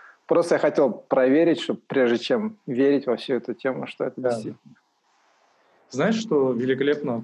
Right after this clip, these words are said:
Speaker 2: в таких историях?
Speaker 1: Нет.
Speaker 2: В том, что вот это человеческое эго, а, мне сама красота этой мысли нравится, что человеческое эго все равно их, как,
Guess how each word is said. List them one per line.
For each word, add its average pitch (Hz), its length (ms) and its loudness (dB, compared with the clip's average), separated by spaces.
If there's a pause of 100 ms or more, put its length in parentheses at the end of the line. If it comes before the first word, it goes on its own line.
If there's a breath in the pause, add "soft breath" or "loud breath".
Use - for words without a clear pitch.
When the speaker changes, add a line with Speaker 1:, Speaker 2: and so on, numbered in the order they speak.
Speaker 2:
в - 40 -20
таких 123 300 -4
историях? 139 440 -2 (1300)
Speaker 1:
Нет. 123 160 -2
Speaker 2:
В 117 40 -2
том, 147 140 0
что 139 180 -4
вот 131 120 -2
это 135 300 0
человеческое 135 720 -2
эго, 160 360 0 (1700)
а, 110 160 -10
мне 127 280 -2
сама 135 320 -2
красота 127 420 -2
этой 113 180 -2
мысли 110 240 0
нравится, 107 460 -6
что 104 300 -6 (340 soft breath)
человеческое 131 680 -2
эго 143 360 -2 (340)
все - 220 -2
равно 135 580 -2 (320)
их, 127 400 -4 (840)
как, 131 240 -6